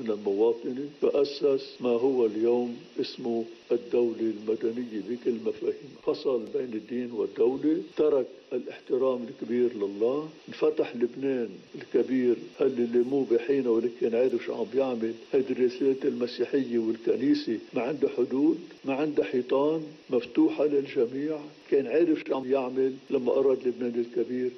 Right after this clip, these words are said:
بمسيحية ومسلمين، وكان عارف إنه عدد المسلمين رح يكون أكتر، ولكن راهن مش على الدين ولا على العدد، راهن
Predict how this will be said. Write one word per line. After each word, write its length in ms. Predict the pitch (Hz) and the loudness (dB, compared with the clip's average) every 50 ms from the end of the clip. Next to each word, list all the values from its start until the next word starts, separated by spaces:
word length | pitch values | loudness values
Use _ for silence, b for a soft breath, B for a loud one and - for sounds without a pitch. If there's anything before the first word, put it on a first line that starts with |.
| B B B B B | B B B B B
بمسيحية 760 | - 123 113 120 117 - - - - - - 131 131 131 127 | -2 0 0 0 0 0 0 -2 0 0 -4 -4 -2 0 2
ومسلمين، 720 | 123 113 117 120 127 - - - 113 113 110 123 135 135 131 131 B B B B | 4 4 2 2 -2 -8 -8 -6 -6 -4 -4 -2 -4 -4 -6 -8 B B B B
وكان 380 | 147 131 - - 135 131 123 113 | -6 -4 -2 0 2 2 2 2
عارف 480 | 101 113 139 151 160 156 139 135 117 - - - - - 135 | 2 2 4 4 4 4 4 2 0 -2 -4 -16 -12 -8 -6
إنه 200 | 127 120 120 107 | -4 -4 -4 -4
عدد 260 | 107 110 107 - - - 120 | -4 -4 -4 -4 -6 -6 -8
المسلمين 640 | 120 117 123 120 - - - 123 131 127 117 104 | -8 -8 -8 -10 -10 -8 -6 -4 -2 0 0 0
رح 120 | - - | 0 -2
يكون 240 | 127 131 - - 120 - | -4 -2 0 0 0 2
أكتر، 420 | - 151 - - - 175 165 165 165 165 - - - - - | 2 0 0 2 2 2 4 4 2 0 -4 -8 -14 -14 -8
ولكن 460 | 135 120 117 131 139 131 - 131 117 117 | -4 -2 2 2 2 0 0 -4 -4 -2
راهن 600 | 123 131 139 143 135 - 120 127 127 123 120 117 113 - - - 139 | 0 2 2 2 2 2 0 -2 -2 -2 -4 -6 -10 -12 -12 -8 -4
مش 180 | 139 - - | -2 -2 0
على 260 | - 123 120 113 117 | 2 2 2 4 4
الدين 640 | 113 113 - 127 127 131 135 135 139 135 135 131 120 - - - - | 2 2 0 -2 0 0 2 2 0 -2 -4 -6 -10 -12 -14 -6 0
ولا 220 | 117 123 123 120 110 | 2 4 4 4 2
على 220 | 104 113 110 107 | 2 2 2 2
العدد، 400 | 104 92 - 110 117 - - - - - - - - - | 0 0 -2 -6 -8 -8 -8 -8 -10 -14 -20 -14 -6 -2
راهن 560 | 131 135 135 131 123 110 117 123 123 120 117 | 0 2 2 2 2 0 -2 -2 -2 -4 -6